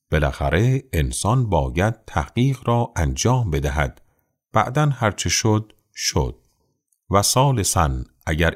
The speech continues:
ایشان با ما کار دارند، در منزل ما باز است. ما با ایشان کاری نداریم و ما مشکلی نداریم. اگر می‌خواهند، بسیار خوب،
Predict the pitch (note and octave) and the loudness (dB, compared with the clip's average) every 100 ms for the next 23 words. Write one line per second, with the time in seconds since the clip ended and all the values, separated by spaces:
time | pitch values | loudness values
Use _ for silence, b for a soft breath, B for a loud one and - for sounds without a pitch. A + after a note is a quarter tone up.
0 | - E2 - C#3 C#3 G#2 F2+ D#2+ D2 D2 | -2 -2 2 2 2 2 2 4 2 0
1 | - D#2 C#2+ C2 C#2+ D2+ G#2 C3 B2 - | 0 0 0 0 0 2 2 2 0 -4
2 | _ _ _ - C#2+ C2 C2+ C2 B1+ D2+ | _ _ _ -2 0 -2 -2 -2 -2 0
3 | G2+ A2 A#2 A2+ - A#2 A2+ - B1+ - | 0 0 -2 -2 0 2 2 -2 -4 -6
4 | - - _ _ _ _ F#2 A2 D3+ C3+ | -8 -18 _ _ _ _ 0 2 4 2
5 | A#2 - G#2 F2 - A#2+ B2+ B2+ - - | 2 0 0 0 2 2 2 0 -4 0
6 | A2 A2 G#2 G2 F#2 D2+ C2 C2 B1+ B1 | 2 2 2 2 2 2 -2 -2 -6 -6
7 | - _ _ - D#2+ C#2+ E2 F#2+ G2 - | -12 _ _ -4 0 2 2 2 0 -2
8 | D#2 C#2+ - A2 A2+ A2 A#2 F#2+ C#2 B1+ | 0 0 0 0 0 2 2 2 0 -2
9 | C2 A#1+ _ _ _ _ _ _ - E2+ | -6 -8 _ _ _ _ _ _ -8 -2
10 | D#2+ D#2+ D2+ D2+ F#2 A2 C3 C3 B2 b | 2 2 0 2 2 4 2 2 -2 b
11 | b b b - E2 - A2+ A#2+ A2+ G2+ | b b b -2 0 0 2 4 4 0
12 | - C#2+ B1+ | -2 -2 -2